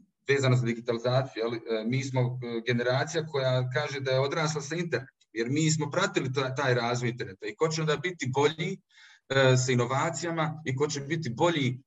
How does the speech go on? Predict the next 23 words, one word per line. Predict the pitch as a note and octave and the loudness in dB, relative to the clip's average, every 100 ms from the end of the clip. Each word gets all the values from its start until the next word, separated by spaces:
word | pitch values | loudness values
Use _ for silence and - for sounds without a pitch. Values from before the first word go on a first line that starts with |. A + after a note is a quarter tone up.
| _ | _
e, | A#2 A#2 A2+ | 2 2 2
kao | B2+ A#2+ | 0 0
neki | B2+ B2+ C3 | 0 -2 0
lider | A#2+ D3 E3 D#3+ | 0 0 2 2
u | |
novim, | C3 D#3+ A#2 G2+ | 2 2 0 -2
novim, | A2 C#3 C3+ A2+ | -4 -4 -2 -4
e, | G2 - G#2 G2+ G2+ | -6 -12 -10 -10 -6
tehnologijama, | A#2+ A2+ A#2+ C3 E3 D#3+ | -4 -2 0 0 0 0
nego | D3 C#3+ | -2 -2
upravo | F3+ E3 C#3+ | 0 0 0
naša | D3+ F#3 - | 0 -2 -2
generacija | B2 A#2 A#2 C3+ D#3+ E3 | -2 -2 -2 -4 -4 -6
koja | - D3 | -4 -4
je | C3+ C3+ | -4 -6
gledala | B2 F3 F3+ B2+ A#2+ | 0 0 2 -2 -2
kako | D3 - | -4 -4
se | B2+ B2+ | -6 -2
razvija | B2+ C3 C#3 | -2 0 -2
Nokia | B2 B2+ - B2+ | -2 -2 -2 -4
trideset | A#2+ A#2 - | -4 -8 -6
tri | A#2+ | 0
deset, | A#2 D#3+ C#3 | 2 2 -2